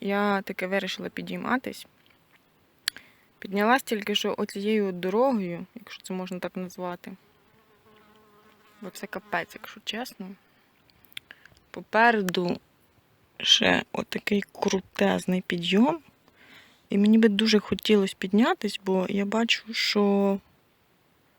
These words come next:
там верхівки дерев вже, ну, не так вже й далеко закінчуються. І, можливо, все ж таки там буде якась, м, не знаю, галявина з видом на інші гори, але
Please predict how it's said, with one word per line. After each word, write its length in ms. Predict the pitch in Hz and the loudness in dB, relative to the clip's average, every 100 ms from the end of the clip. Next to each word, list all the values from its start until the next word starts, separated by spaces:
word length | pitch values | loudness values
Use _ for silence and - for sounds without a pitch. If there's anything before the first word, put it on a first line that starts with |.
| _ _ _ _ _ _ - | _ _ _ _ _ _ -2
там 440 | 202 202 196 190 - - | 2 2 2 -2 -8 -4
верхівки 580 | 196 202 - 208 - | -2 0 -2 -2 -2
дерев 480 | 196 202 233 453 - _ - - - - - _ _ - | 0 0 0 -2 -8 _ -20 -20 -20 -20 -20 _ _ -6
вже, 640 | 196 185 190 185 185 190 _ - | -2 0 0 -2 -2 -6 _ -8
ну, 260 | 190 175 175 _ - | -6 -6 -10 _ -12
не 100 | 190 | -8
так 200 | 190 196 | -6 -6
вже 120 | - | -4
й 40 | 190 | -2
далеко 400 | 190 180 180 185 | 0 -2 -2 -6
закінчуються. 760 | 190 - 185 - 185 180 - - - - - _ | -6 -6 -6 -6 -6 -8 -12 -18 -18 -16 -18 _
І, 60 | 196 | -4
можливо, 380 | 190 208 233 226 | -2 0 0 0
все 160 | 240 | 0
ж 80 | 233 | -2
таки 220 | 220 226 | -2 -2
там 220 | 220 220 220 | -2 0 0
буде 180 | 330 | 2
якась, 480 | 254 - 196 - - | 2 2 -4 -6 -8
м, 540 | - 190 185 180 175 180 _ _ - | -4 -2 -2 -2 -4 -8 _ _ -10
не 80 | 175 | -10
знаю, 260 | - 180 | -6 -6
галявина 560 | 175 170 180 247 247 220 | -4 -2 -2 2 2 2
з 80 | 190 | 0
видом 380 | 196 196 190 185 | -2 0 -2 -2
на 160 | 180 | -2
інші 320 | 180 185 - | -4 -2 -2
гори, 380 | 190 185 180 180 | -2 -2 -2 -4
але 280 | 175 180 214 | -4 -4 -4